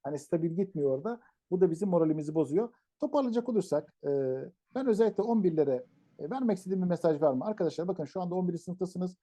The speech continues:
Bir dahaki sene sınava gireceksiniz. Ben şunu da söylüyorum. Şu an Türkiye'de T Y T denemesi normalde yüz otuz beş dakika. Herkes yüz altmış beş dakika yapıyor. On birinci sınıflar on iki olduğu zaman kesin yüzde yüz, yüzde bir milyon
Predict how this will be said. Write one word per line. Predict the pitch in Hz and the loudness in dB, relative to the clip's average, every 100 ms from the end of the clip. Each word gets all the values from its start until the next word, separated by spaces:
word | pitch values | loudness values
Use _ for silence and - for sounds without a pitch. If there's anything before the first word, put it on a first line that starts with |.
| _ _ - | _ _ -2
Bir | |
dahaki | 170 180 | 2 2
sene | 180 151 | 0 -6
sınava | - 160 175 | -4 -2 -2
gireceksiniz. | 175 180 180 190 170 | -2 -4 -4 -2 0
Ben | 190 | 0
şunu | 185 208 | 2 2
da | |
söylüyorum. | 196 196 185 185 208 - _ | 4 4 4 4 2 -8 _
Şu | - 202 | 0 0
an | 202 | 0
Türkiye'de | 233 214 175 214 254 _ _ _ | -2 0 2 2 -2 _ _ _
T | - | 6
Y | 202 | 6
T | 220 214 | 6 2
denemesi | 220 196 180 240 269 - 170 | 2 2 0 -2 -8 -8 2
normalde | 202 214 240 | 4 4 4
yüz | 190 170 | 2 2
otuz | 185 190 | 0 0
beş | 277 285 | 0 0
dakika. | 233 208 262 285 _ _ _ _ | -4 -2 -4 -4 _ _ _ _
Herkes | 277 269 285 | -2 0 2
yüz | 233 220 | 4 2
altmış | 226 233 240 | 2 -2 -2
beş | 233 | -2
dakika | 190 185 180 | -2 0 2
yapıyor. | 160 170 208 247 - | 2 4 4 4 -2
On | 180 240 | 2 4
birinci | 226 208 | 6 4
sınıflar | 185 180 - | 2 -2 -2
on | 208 226 | 2 2
iki | 214 | 4
olduğu | 190 208 | 4 4
zaman | 180 175 233 - _ _ _ | 2 0 -2 -6 _ _ _
kesin | - 240 208 214 156 | 0 2 4 2 2
yüzde | 202 214 220 | 0 2 2
yüz, | 226 180 | 2 0
yüzde | 185 202 202 | -2 -2 0
bir | 240 | 2
milyon | 220 190 208 240 | 2 4 2 0